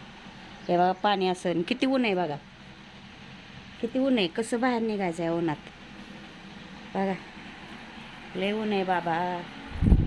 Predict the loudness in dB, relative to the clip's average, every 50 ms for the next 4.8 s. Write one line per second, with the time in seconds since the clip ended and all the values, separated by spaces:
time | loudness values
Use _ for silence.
0 | 6 6 6 6 4 2 0 0 0 0 0 2 2 2 2 -2 -6 -8 -6 -2
1 | -2 -2 -2 0 0 0 0 2 2 2 2 2 2 0 -2 -2 -2 0 2 4
2 | 4 4 4 2 0 -2 0 0 0 2 2 4 4 2 2 0 -2 -4 -6 -8
3 | -14 -20 -18 -18 -10 -4 -2 0 2 2 2 2 2 2 2 2 2 0 0 0
4 | 2 2 2 2 2 0 -2 -4 -4 -2 0 0 0 0 0 -2